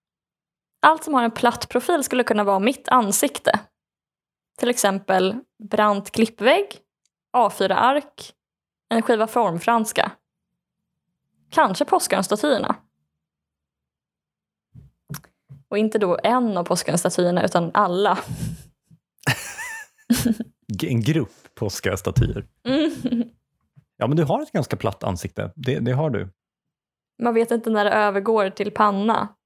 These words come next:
Speaker 1: från näsa.
Speaker 2: Oavsett så är det ju en rolig spaning att du ska, att det, alltså, att kanske, för jag får väldigt ofta höra att jag är lik Fredrik Wikingsson.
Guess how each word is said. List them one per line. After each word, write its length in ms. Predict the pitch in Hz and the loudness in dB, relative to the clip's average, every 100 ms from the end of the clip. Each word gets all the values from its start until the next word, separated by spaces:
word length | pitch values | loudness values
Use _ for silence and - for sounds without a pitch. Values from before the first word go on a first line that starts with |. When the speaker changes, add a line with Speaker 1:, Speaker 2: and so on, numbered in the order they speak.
| _ _ - | _ _ -2
Speaker 1:
från 200 | 208 208 | 0 2
näsa. 520 | 214 208 - - - _ _ _ _ _ _ - | 0 0 0 -2 -2 _ _ _ _ _ _ -6
Speaker 2:
Oavsett 580 | 147 135 113 101 135 - | -2 0 0 0 -2 -2
så 100 | 131 | -2
är 240 | 110 101 | 0 2
det 60 | 98 | 2
ju 80 | 95 | 0
en 100 | 95 | 2
rolig 320 | 104 87 87 | 0 0 -2
spaning 520 | - 98 87 95 92 | -2 0 0 0 0
att 160 | 85 - | -4 -6
du 80 | |
ska, 140 | 82 - | -12 -14
att 100 | - | -6
det, 160 | 104 - | -4 -4
alltså, 280 | 92 104 95 - - | -4 -4 -6 -10 -6
att 300 | 92 - - _ _ _ _ - - - - | -6 -6 -18 _ _ _ _ -20 -20 -20 -4
kanske, 320 | 98 104 104 85 _ _ _ | -2 -2 -4 -6 _ _ _
för 100 | - | -2
jag 100 | 135 | 0
får 80 | 123 | 0
väldigt 180 | 117 101 | -2 -2
ofta 160 | 90 | -2
höra 160 | 92 90 | 0 0
att 100 | 87 | 0
jag 260 | 90 87 - | 0 0 -2
är 320 | 90 80 82 - - - - | -2 0 -4 -8 -18 -18 -8
lik 260 | 101 95 | -4 -4
Fredrik 260 | - 92 90 | -4 -4 -2
Wikingsson. 720 | 104 95 - 92 - 107 101 | -2 -2 -2 -2 -2 -2 -6